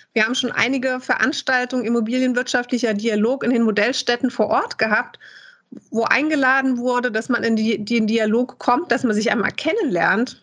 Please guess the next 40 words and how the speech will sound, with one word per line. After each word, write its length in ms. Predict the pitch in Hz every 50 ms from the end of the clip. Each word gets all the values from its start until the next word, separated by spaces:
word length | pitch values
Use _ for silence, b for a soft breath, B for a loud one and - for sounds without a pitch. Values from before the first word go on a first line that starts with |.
| _ _
Das 140 | 208 214 226
ist 120 | 233 -
ja 140 | 247 220 208
auch 60 | 269
so 100 | - 254
eine 140 | 233 214 202
ganz 280 | 208 202 247 320 - -
wichtige 640 | 220 269 - - 254 226 208 220 220 220 220 226 220
Voraussetzung 1080 | - - 220 190 175 190 233 415 403 - - 202 202 208 - - 208 208 214 220 202
bei 100 | 208 -
aller, 600 | - 226 247 262 247 240 226 - - 214 214 214
ähm, 240 | 208 220 220 220 220 B B B B B B B B B B
äh, 160 | - 208 208
Digitalisierung, 920 | 220 226 214 240 226 - 247 220 214 208 208 208 247 302 427 415 262 226
die, 120 | 202 196 -
die 180 | - 196 208 196
wir 120 | 208 208
dann 160 | 202 202 202
auch 240 | 190 196 202 - -
haben, 500 | 220 208 208 214 226 240 254 247 - - - - - -
dass 380 | - 247 214 208 196 214 220
die 100 | 220 -
Menschen 400 | 214 214 214 262 403 - - 262
miteinander 720 | 220 208 208 - 196 196 190 196 196 196 190 190 202 202 - - _ - -
arbeiten. 720 | - 208 214 208 202 202 196 196 - 240 202 202 190 185 190 - _
Die 100 | - 196
wird's 160 | 208 226 - -
ja 160 | 226 214 202
weiterhin 500 | 214 233 - - 247 233 220 214 220 202
geben 380 | 202 233 254 277 233 240 254
und 320 | - - 220 214 214 - -
dass 140 | 208 208 -
da 140 | 220 208
ein 100 | 208 226
persönliches 560 | 247 226 202 208 220 220 226 226 - 226 - -
Verständnis 720 | 214 208 208 - 226 233 339 - 226 180 202 202 - B B B B B B B B B
dann 160 | - 208 202 196
auch 160 | - 196 208
vorhanden 520 | - - 214 196 196 190 190 208 208 226
ist. 360 | - - 226 247 - - B